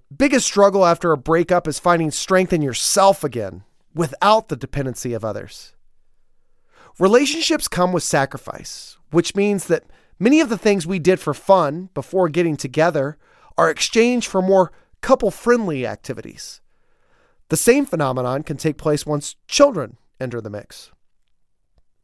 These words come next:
This is perfectly acceptable and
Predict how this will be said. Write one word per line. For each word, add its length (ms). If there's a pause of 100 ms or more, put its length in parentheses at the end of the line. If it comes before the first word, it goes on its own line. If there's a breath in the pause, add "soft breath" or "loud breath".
(460 soft breath)
This 180
is 140 (240)
perfectly 480
acceptable 680
and 340